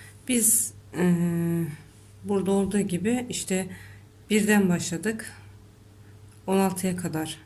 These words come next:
çıkardık. Şimdi on altıdan geriye doğru bire kadar öreceğiz. Yani sonuna kadar öreceğiz. Aynı başlangıç noktamız gibi son noktamız da aynı şekilde olacak. Biz bu şekilde örelim, gelelim. Kenar çerçevesinde buluşuruz inşallah.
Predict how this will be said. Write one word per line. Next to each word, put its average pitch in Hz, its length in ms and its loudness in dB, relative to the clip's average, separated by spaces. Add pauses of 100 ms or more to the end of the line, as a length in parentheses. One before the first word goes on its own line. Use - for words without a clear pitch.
(120)
çıkardık. 185 600 -2 (420)
Şimdi 240 340 2
on 233 160 0
altıdan 202 460 0
geriye 208 360 2
doğru 202 280 -2
bire 214 240 2
kadar 196 340 -4
öreceğiz. 180 520 -2
Yani 175 200 -2
sonuna 180 440 -2
kadar 202 260 -4
öreceğiz. 180 460 -6
Aynı 190 260 -4
başlangıç 202 540 -2
noktamız 180 460 -4
gibi 202 160 -4
son 214 260 0
noktamız 175 420 -2
da 220 60 -2
aynı 180 180 0
şekilde 165 420 -6
olacak. 165 460 -6 (640)
Biz 220 160 -2
bu 196 80 -4
şekilde 180 420 -4
örelim, 190 440 0
gelelim. 190 400 0
Kenar 202 340 0
çerçevesinde 180 680 -4
buluşuruz 165 440 -6
inşallah. 165 500 -8